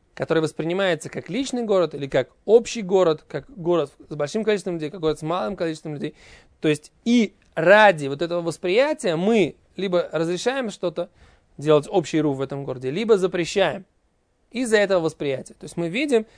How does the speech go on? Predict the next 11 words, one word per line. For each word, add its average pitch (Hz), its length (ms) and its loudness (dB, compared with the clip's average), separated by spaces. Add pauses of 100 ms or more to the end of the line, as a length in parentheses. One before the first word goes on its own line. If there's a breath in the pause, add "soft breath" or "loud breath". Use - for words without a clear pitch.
(140 soft breath)
что - 200 0
восприятие 220 960 2 (640)
как 202 420 10 (160)
в 151 100 -4
этой 175 220 2
мишне, 254 300 -4
так 202 240 2
и 170 40 0
в 160 60 -4
этой 185 200 -4
мишне 240 360 -6